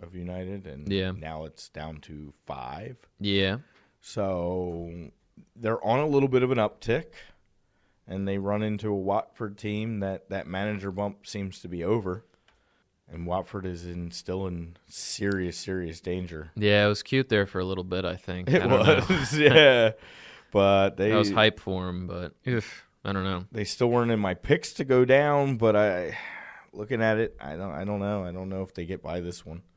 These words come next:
Speaker 1: I don't know if they even get a point here.
Speaker 2: It's just tough to find scoring from Man United at this point.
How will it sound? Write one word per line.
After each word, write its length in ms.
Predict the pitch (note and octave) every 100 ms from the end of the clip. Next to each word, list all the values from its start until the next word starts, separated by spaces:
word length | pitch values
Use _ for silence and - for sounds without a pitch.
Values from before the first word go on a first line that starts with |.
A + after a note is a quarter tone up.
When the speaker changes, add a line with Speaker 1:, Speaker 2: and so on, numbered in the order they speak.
| _ _ -
Speaker 1:
I 40 |
don't 100 | D#2+
know 80 | F2+
if 100 | E2+
they 120 | F2+
even 200 | F2 E2
get 240 | F2 - - _ _ _ _ _ _ _ _ _ _
a 40 | -
point 260 | G#2 F#2+
here. 240 | F2+ E2+ F2 _ _ _ _ _ _
Speaker 2:
It's 80 | -
just 180 | B3+ -
tough 180 | A#2 B2
to 80 | G#2+
find 300 | - G#2 G2
scoring 420 | - G2+ G2+ G#2
from 240 | - F#2
Man 340 | F2+ F#2 F2+ F2+ F#2 _
United 480 | A2 F#2 F#2 F#2 F2+
at 160 | F2+ -
this 180 | F2+ -
point. 400 | - F2+ E2+